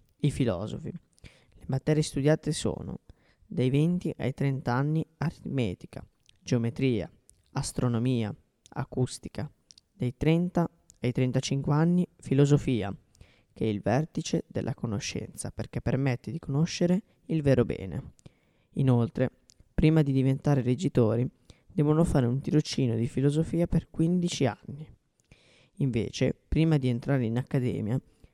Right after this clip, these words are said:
i giovani avranno già studiato musica, ginnastica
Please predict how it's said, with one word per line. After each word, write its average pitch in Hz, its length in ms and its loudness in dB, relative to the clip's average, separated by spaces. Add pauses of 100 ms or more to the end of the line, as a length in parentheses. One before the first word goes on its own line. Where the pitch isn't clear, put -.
(160)
i 175 80 -6
giovani 175 560 4
avranno 135 460 -2
già 139 140 2
studiato 127 600 -4 (160)
musica, - 520 -4 (480)
ginnastica 131 800 -4